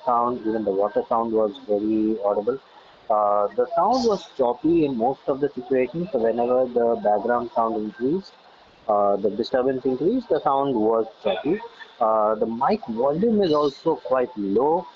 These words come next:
So, uh, if you notice, uh, my other, uh, sound test, other mic sound test, the mic sound is loud. Here, the mic sound is quite low, and, uh, the mic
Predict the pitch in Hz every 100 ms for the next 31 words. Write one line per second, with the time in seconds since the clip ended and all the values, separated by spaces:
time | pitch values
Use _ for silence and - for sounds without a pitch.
0 | - - - - 247 240 - - - -
1 | - - - 147 123 117 117 127 131 -
2 | 123 127 127 127 123 113 123 123 143 139
3 | - - 127 113 110 117 - 113 135 135
4 | 131 127 117 113 - - - - 123 131
5 | 131 135 127 117 123 117 117 123 123 123
6 | 127 139 - - - 131 117 120 - -
7 | 120 113 127 214 - 190 175 170 151 104
8 | 107 113 92 - - _ _ 226 208 185
9 | 135 123 156 165 147 143 156 - 110 110
10 | - 101 101 - - - - - 110 113
11 | 110 110 107 107 104 202 - - - -
12 | - 117 113 113 113 110 123 139 151 403